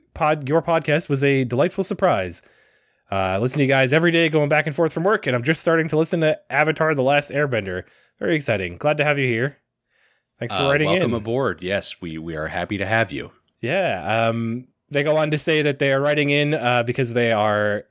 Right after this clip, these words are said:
Speaker 1: sad that I have not been able to do my email song. So I appreciate the pity. <laughs>
Speaker 2: So this was an email specifically for you, Brendan, to get
Speaker 1: Yep.
Speaker 2: you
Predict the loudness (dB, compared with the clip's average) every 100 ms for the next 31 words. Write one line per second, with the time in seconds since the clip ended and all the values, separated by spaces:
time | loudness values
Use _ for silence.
0 | -6 0 2 2 0 2 2 2 0 -2
1 | -2 0 2 0 0 0 2 2 2 0
2 | 2 2 0 -4 -6 2 4 4 2 0
3 | 0 -2 0 2 2 2 -4 _ -20 -20
4 | -20 _ _ _ -8 -4 -2 2 4 4
5 | 4 0 -6 -12 -12 -2 -2 2 -2 0
6 | 2 4 4 2 0 0 0 -2 2 4
7 | 4 2 0 -2 0 0 -2 0 0 2
8 | 2 4 4 2 2 0 0 -2 0 -4
9 | -6 0 2 4 2 2 2 0 -2 -8